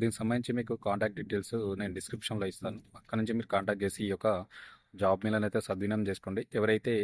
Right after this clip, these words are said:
ఆంధ్రప్రదేశ్ స్టేట్లో ఉన్నటువంటి, కృష్ణా జిల్లాలో ఉన్నటువంటి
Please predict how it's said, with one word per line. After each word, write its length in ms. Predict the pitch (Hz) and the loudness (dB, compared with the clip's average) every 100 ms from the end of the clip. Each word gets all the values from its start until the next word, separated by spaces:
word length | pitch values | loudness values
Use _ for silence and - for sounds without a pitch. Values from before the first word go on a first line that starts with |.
| - 113 | -2 -2
ఆంధ్రప్రదేశ్ 380 | 98 101 107 107 | -2 -2 -4 -4
స్టేట్లో 280 | - 98 104 95 | -2 0 0 0
ఉన్నటువంటి, 380 | 95 - 92 98 92 _ _ _ _ - | -2 -4 -2 -2 -4 _ _ _ _ -6
కృష్ణా 240 | - 117 107 | 0 0 2
జిల్లాలో 240 | 110 107 104 | 4 4 2
ఉన్నటువంటి 380 | 98 - 90 | 0 -4 -6